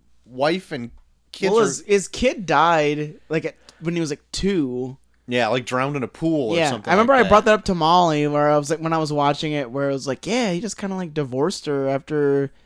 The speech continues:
Speaker 2: but she's even brought up, 'cause she's like, she's, she was like, uh, she was l-,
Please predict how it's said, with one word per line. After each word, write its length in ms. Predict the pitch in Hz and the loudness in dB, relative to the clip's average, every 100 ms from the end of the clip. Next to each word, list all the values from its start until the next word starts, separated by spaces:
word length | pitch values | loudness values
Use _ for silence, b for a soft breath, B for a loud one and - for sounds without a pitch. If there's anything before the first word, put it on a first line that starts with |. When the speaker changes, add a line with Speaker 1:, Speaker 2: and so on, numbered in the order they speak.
| _ _ _ | _ _ _
Speaker 2:
but 140 | 156 | -2
she's 240 | 143 214 226 | 0 2 4
even 160 | 208 | 4
brought 240 | 170 170 165 | 6 6 8
up, 200 | 160 - | 6 2
'cause 160 | 175 | -2
she's 200 | 160 180 | 0 0
like, 200 | 175 156 127 - _ _ | 2 2 0 -20 _ _
she's, 260 | 143 156 151 | -10 -10 -10
she 140 | - 175 | -6 -2
was 120 | 165 | 0
like, 260 | 156 123 - | -2 -4 -4
uh, 400 | 139 131 127 127 - _ | -2 0 0 -4 -8 _
she 200 | - 180 | -4 -2
was 100 | 165 | 0
l-, 200 | 160 | -2